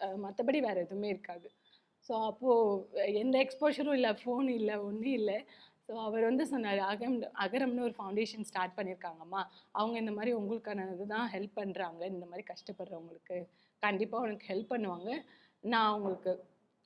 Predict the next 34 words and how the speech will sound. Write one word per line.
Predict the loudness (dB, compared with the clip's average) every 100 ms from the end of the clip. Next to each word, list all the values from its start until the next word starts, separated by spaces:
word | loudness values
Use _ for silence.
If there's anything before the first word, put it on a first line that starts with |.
| _ -4
அ, | -2 0
கேட்டுட்டு | 2 2 4 4
என்ன | 4 2 -2
ப்ராசஸ்ன்னு | -2 -2 -2 -6 -6 -6
உனக்கு | -6 -8 -8 -6
சொல்றேம்மா" | -4 -6 -6 -8
அப்படின்னாங்க. | -10 -8 -6 -8 -12 -20 -20 -6
நான் | -2 -2
நினைச்சேன், | -2 -2
சரி | 0 0 0
நம்மளை | -2 -4 -6
சமா-, | -8 -4 -4 -2 -4 -2
சமாதானப்படுத்துறதுக்காக | 0 4 4 2 0 -2 -4 -6 -4 -2 -2 -2
பேசுறாரு, | -2 -2 -4 -2 0 -2 -4 -20 -20 -4
எல்லாரும் | 2 2 2
பேசுறது | 2 0 2 0 2
தானே | 0 -2
அப்படின்னு | -6 -4 -4
சொல்லிட்டு | -2 0 0 2
கேஷுவலா | 0 2 -2 0 0
"ஓகே | 4 4 4
அண்ணா" | 2 0
அப்படி | -6 -10 -4
சொல்லிட்டு | -2 -2 -2
வந்துட்டேன். | -2 -2 -4 -8 -20 -20 -20 0
வந்துட்டு | 6 8 6 2 2
அதுக்கப்புறம் | 2 2 2 4 6 6 4 2
அவரு | 2 2 2 2 2
ஒரு | 0 0 0 0 -4 0
டூ, | 2 4
த்ரீ | 4 8
டேஸ்லயே | 8 8 6
என்னை | 6 4
கூப்பிட்டு, | -4 -2 -2